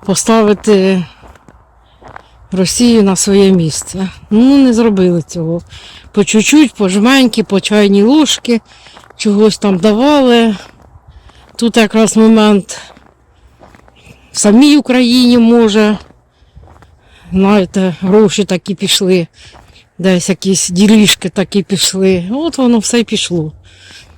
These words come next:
так як пішло. А страдають прості люди, страдають прості українці. Ну все, який воздух хороший.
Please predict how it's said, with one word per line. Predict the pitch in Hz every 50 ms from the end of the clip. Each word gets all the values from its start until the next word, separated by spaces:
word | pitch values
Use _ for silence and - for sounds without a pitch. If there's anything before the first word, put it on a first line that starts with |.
| _ -
так | - 196 170 -
як | 190 - _
пішло. | - 190 - - - 196 180 170 170 175 143 - - - - - - _ _ _ - - _ _ - - - - _ _ _ _ _ -
А | 190
страдають | 165 - - 214 214 208 254 254 247 233 - -
прості | 196 202 170 - - 214 208
люди, | 196 180 165 170 165 160 156
страдають | - - 190 190 175 214 220 220 214 - _
прості | - 180 - - - 220
українці. | 214 196 - - 196 185 165 160 165 160 156 156 147 - - - 175 - _ _ _ _ _ _ - - - _ - _ _ _ _ _ _ _ _ _ - - - - - _ _ _ _ _ _ _ _ _ _ - - - _ _ - _ _ _ _ _ _ _ _ _ _ -
Ну | 277 277 269 254
все, | - - - 185 180 175 160 - - - -
який | 202 190 180 180 - - 240
воздух | 214 196 185 175 165 170 170 -
хороший. | - 196 175 165 175 165 - - - - 196 -